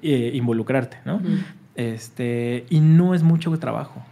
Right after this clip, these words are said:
Speaker 1: o sea, es cuestión de querer ir y una tarde ir a la reunión y ver si te gusta, ahí te quedas, y si no, buscas otro, ¿no? Este,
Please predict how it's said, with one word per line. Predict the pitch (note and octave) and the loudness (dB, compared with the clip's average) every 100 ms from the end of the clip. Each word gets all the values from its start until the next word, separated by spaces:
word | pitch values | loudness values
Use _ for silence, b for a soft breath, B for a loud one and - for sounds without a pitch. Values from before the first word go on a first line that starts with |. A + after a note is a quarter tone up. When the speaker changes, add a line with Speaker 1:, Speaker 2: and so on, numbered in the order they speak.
| - | -12
Speaker 1:
o | |
sea, | C3+ | -10
es | - | -6
cuestión | D3+ - C#3+ | -6 -2 -2
de | D3 D3 | -2 -2
querer | B2+ B2+ | 0 2
ir | C#3 D3+ D3 | 4 4 2
y | B2 A#2+ A#2+ | 0 0 0
una | C3+ C3 B2 | 0 0 0
tarde | B2+ B2+ C3 | -2 0 0
ir | B2+ C3 | 2 0
a | B2 | 0
la | A#2 | -2
reunión | A2+ A2+ B2+ D3 | -4 -4 -2 0
y | C3 | 0
ver | B2 C3+ | 0 0
si | C3+ - | -2 -6
te | A#2+ | -2
gusta, | D3 D3 D3 C3 | -2 -2 -2 -2
ahí | B2 | -2
te | - A2+ | -6 -6
quedas, | C3+ D#3 C3 | -2 -2 -2
y | |
si | A#2 A2+ | -6 -6
no, | B2+ | -6
buscas | C3+ C#3 C#3+ A#2+ | -4 -6 -8 -6
otro, | C#3+ C#3+ - | -6 -6 -10
¿no? | D#3 B3 B B B B B - | -8 -8 B B B B B -8
Este, | A#2+ A2+ - - A#2+ A#2 | -6 -6 -10 -8 -6 -4